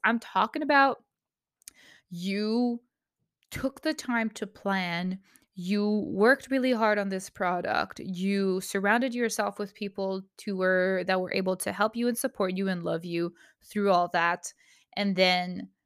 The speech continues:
you see the results. And those results mean everything else was perfect because you gave it your all.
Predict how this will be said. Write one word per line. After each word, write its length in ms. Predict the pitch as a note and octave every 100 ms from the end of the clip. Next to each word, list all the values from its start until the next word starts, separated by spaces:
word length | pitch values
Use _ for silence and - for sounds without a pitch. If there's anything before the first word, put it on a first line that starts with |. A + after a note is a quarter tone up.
| _ _ _ E3+
you 240 | E3+ G3+
see 260 | - - A3
the 140 | F#3
results. 720 | E3+ D#3+ E3 - - - - _ _ _ _ -
And 180 | G3 F#3+
those 240 | A3+ A3+
results 440 | A3 G#3 G#3 G#3
mean 300 | G#3 G3 G3 - F#3+
everything 360 | F#3+ F#3+ F#3+
else 160 | F3+ -
was 140 | F#3
perfect 360 | - A#3+ G3+ E3+
because 380 | F#3+ G3+ E3+ F3
you 100 | G#3
gave 300 | F#3 F#3 F#3+
it 240 | F#3 F3+
your 140 | E3+ -
all. 340 | B1+ -